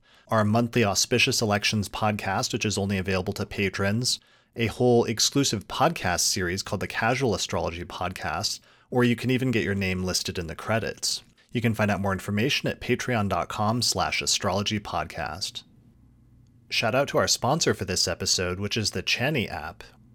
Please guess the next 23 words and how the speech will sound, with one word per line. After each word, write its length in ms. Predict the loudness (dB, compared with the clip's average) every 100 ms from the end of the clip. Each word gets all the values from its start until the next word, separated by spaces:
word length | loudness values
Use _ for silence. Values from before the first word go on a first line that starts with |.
| -6
the 80 | -2
number 280 | 0 2 4
one 180 | 2
astrology 540 | 0 0 0 0 -2 -2
app 280 | -4 -4 -6
for 180 | -6
self-discovery, 880 | -2 0 0 0 -2 0 0 0 -2
mindfulness, 800 | -2 0 0 -2 -2 -2 0 0
and 160 | -2 -6
healing. 600 | 0 0 0 -2 -6 -10 _ _ _ -4
You 120 | 0
can 160 | 0
download 380 | 2 2 2 2
it 100 | 0
on 120 | 0
the 100 | -2
Apple 320 | -2 -2 -2 -2
App 240 | -2 -2
Store 440 | -2 0 2 2 0
or 220 | 0 0
on 100 | 0
Google 360 | 0 0 0
Play, 500 | -2 0 2 2 -2